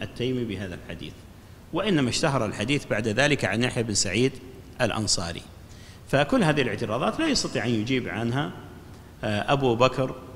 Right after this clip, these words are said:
ابن العربي، وبالتالي، آه، تبطل هذه الدعوة،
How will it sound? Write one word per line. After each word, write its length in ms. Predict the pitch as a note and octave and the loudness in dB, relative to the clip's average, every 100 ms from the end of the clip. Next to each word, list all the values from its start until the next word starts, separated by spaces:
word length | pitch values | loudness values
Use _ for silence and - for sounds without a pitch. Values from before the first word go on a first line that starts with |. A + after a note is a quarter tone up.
| - - | -18 -6
ابن 200 | B2+ A#2+ | -2 0
العربي، 580 | A2+ G2+ C#3 C#3 D#3+ F#3 G3 - - - - | 2 4 4 4 2 0 -4 -14 -16 -14 0
وبالتالي، 920 | C3+ C3+ C3+ G3 - E3 C#3+ B2 E3 - - - - - - - | 8 8 10 6 4 4 4 4 2 -2 -10 -16 -16 -18 -14 -2
آه، 140 | A#2+ | 0
تبطل 400 | A2+ F#3+ D#3+ A#2+ | 4 2 4 2
هذه 480 | B2+ C#3 C3 C#3+ - | 4 4 4 0 0
الدعوة، 480 | A#2 A2+ F2 F2+ | 0 0 0 -2